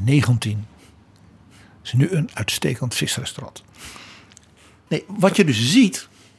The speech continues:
in dit, het soort campagne waar die, die, van dat, dat organieke bij me herkent. Dan zie je dus ook dat als het heel goed op elkaar past,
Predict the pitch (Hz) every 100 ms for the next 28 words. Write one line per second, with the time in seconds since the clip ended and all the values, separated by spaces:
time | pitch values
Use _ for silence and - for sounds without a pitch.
0 | _ 156 135 131 123 240 - 165 - 196
1 | - 147 254 202 156 135 151 156 151 156
2 | 143 156 - 127 160 131 143 160 - -
3 | - - 170 156 156 156 247 214 175 160
4 | 147 127 - 123 143 139 92 - - -
5 | 143 _ - - - - - - _ _
6 | _ _ 139 143 269 302 156 - 151 160
7 | - 160 139 143 143 180 285 285 240 214
8 | 151 135 110 - - - -